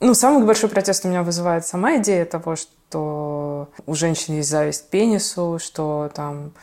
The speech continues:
мужчина испытывает шок, когда обнаруживает мальчик, что у его мамы нет пениса. Это всё какой-то такой, ну, может быть,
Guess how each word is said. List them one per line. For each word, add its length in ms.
мужчина 380
испытывает 460
шок, 260
когда 560
обнаруживает 800
мальчик, 440
что 380
у 440
его 240
мамы 340
нет 260
пениса. 400
Это 160
всё 160
какой-то 380
такой, 380
ну, 340
может 320
быть, 280